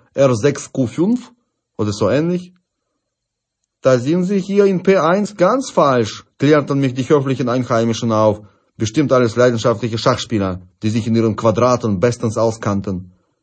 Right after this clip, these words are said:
"Haben Sie in der Schule kein Alphabet gelernt?", fragten mich einige erstaunt. Mehrmals lief ich um die gleichen, ordentlich durchnummerierten Blöcke herum. Die Schule und das Alphabet lernen,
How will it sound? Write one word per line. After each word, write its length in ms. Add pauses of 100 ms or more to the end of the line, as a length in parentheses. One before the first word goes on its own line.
(360)
"Haben 280
Sie 80
in 100
der 80
Schule 300
kein 180
Alphabet 500
gelernt?", 500 (360)
fragten 400
mich 180
einige 320
erstaunt. 640 (800)
Mehrmals 480
lief 180
ich 140
um 120
die 120
gleichen, 580
ordentlich 500
durchnummerierten 800
Blöcke 300
herum. 540 (440)
Die 160
Schule 300
und 160
das 140
Alphabet 440
lernen, 480